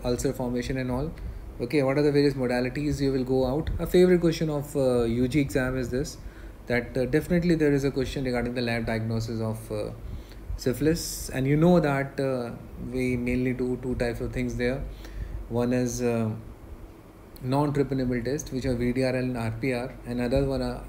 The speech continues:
more, uh, sensitive and specific, that is the treponema test. And, uh, those names also you know that, uh,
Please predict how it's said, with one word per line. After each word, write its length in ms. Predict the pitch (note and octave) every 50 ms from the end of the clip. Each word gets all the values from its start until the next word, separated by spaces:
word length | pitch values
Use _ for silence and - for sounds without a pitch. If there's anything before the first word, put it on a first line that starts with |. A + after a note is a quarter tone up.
| - B2+
more, 400 | B2 B2+ C3 C#3 C#3+ C#3 C3+ C3+
uh, 160 | C3 B2 A#2+ - - - -
sensitive 500 | - - - C3 B2+ B2 C#3 B2+ D3 C3+
and 120 | C#3 C3+ B2+
specific, 580 | - - B2+ A2+ C3 B2 - C#3 D3 D#3 - - - - - - - -
that 160 | - A#2 A#2+ B2
is 140 | B2 A#2
the 240 | A#2+ B2+ B2+ C#3+ E3+ F3+ - - - - - - -
treponema 520 | - C#3+ C#3 - C#3+ C3+ B2 B2 A#2+ A#2 A2+
test. 300 | A#2 B2+ D3+ - - - - - - - - -
And, 300 | A2+ A2+ A#2 A#2 A2+ A#2+
uh, 140 | A#2 A#2 A2+
those 260 | A2+ B2+ C#3 C#3 B2+
names 260 | B2+ B2 C3 C3+ C3+
also 220 | C3+ B2 A#2+ A#2+ B2+
you 100 | A#2+ A#2
know 220 | A#2 A#2 A#2 A#2
that, 360 | A2+ A2+ A2 A2 A2 - -
uh, 180 | A#2 A2+ A2